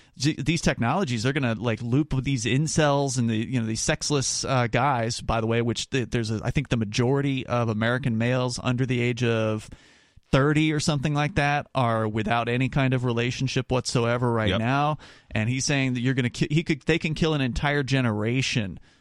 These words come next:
Speaker 1: by just hooking these guys on, uh, online e-thoughts or e-girls that
Speaker 2: The
Speaker 1: are, that don't even exist.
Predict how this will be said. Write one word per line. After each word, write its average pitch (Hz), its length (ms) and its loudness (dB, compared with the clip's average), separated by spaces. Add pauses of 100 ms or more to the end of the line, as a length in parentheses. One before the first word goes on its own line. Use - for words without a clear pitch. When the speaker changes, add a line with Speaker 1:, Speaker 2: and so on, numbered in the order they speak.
(160)
Speaker 1:
by 107 280 2
just 110 300 -2
hooking 135 280 0
these 107 180 -2
guys 107 360 0
on, 104 640 -2
uh, 101 320 -2
online 107 680 -2
e-thoughts 123 680 -2
or 98 100 -2
e-girls 110 840 -2
that 117 120 2
Speaker 2:
The 110 60 4
Speaker 1:
are, 117 80 0
that 127 300 0
don't 151 220 4
even 123 240 0
exist. 107 500 -2